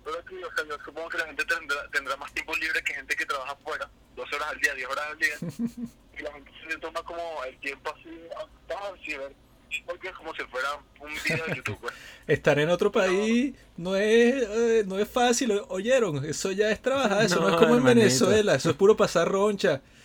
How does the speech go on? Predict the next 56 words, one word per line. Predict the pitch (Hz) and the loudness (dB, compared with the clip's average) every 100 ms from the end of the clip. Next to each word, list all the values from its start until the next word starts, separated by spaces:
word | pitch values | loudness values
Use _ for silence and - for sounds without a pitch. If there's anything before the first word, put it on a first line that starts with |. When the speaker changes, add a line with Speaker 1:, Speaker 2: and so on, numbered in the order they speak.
| - _ | -20 _
Speaker 2:
Como | 180 208 208 | -6 0 2
dice | 190 240 | 4 2
Maduro, | 240 220 196 208 196 | 2 4 6 6 4
tienes | 165 185 | 0 -4
que | 233 | -2
limpiar | 226 185 180 | -2 -2 0
poseta. | 220 226 196 190 127 - | 2 2 0 0 -4 -6
Eso | - - | -8 -2
no | 170 175 | 0 0
Speaker 3:
Eh. | |
Speaker 2:
es | 180 | 2
como | 226 214 | 2 2
aquí | - 185 190 | 0 -2 -2
que | 220 | 0
te | 202 | 2
llega | 165 190 | 0 0
tu | 165 | -2
club, | 170 180 | -2 -2
no, | 170 180 202 | -2 -2 -2
hermano. | 185 208 214 - - _ _ - | -2 -2 -2 -4 -8 _ _ -6
Allá | 139 135 | -2 0
tienes | 185 | -2
que | - 233 | 0 4
ir | 208 | 4
a | |
Speaker 3:
Eh. | |
Speaker 2:
comprar | 262 247 254 | 2 0 2
la | 262 | 2
vaina | 277 | 0
para | 339 | -4
el | 330 | -4
mercado. | 240 180 214 190 - _ _ | -2 0 0 0 -2 _ _
Y | - 156 151 143 143 - | -4 0 2 0 -2 0
un | 156 156 | 0 2
mercado | 175 185 214 226 226 | 0 2 4 4 4
pa' | 208 | 2
una | 190 233 | 2 2
persona, | 233 - 196 208 233 | 0 2 2 2 2
pa' | 208 | 2
tres | 185 | 2
días, | 214 233 233 | 4 4 4
te | |
cuesta | 202 175 214 | 0 0 0
trescientos | 208 190 175 170 214 | 2 0 0 0 2
dólares, | 208 180 151 | 4 4 2
hermano. | 170 214 135 - - - - - 139 | 2 -2 -4 -8 -18 -20 -20 -8 -6
Aquí | - 135 | 0 2
te | 190 | 4
llega | 208 233 | 6 6
pa' | 233 | 6
tu | 202 | 2
casa | 220 214 | 2 2
pa' | 240 | 2
un | 226 | 2
mes | 240 | 2
completo. | 233 254 214 156 135 | 0 -4 2 2 0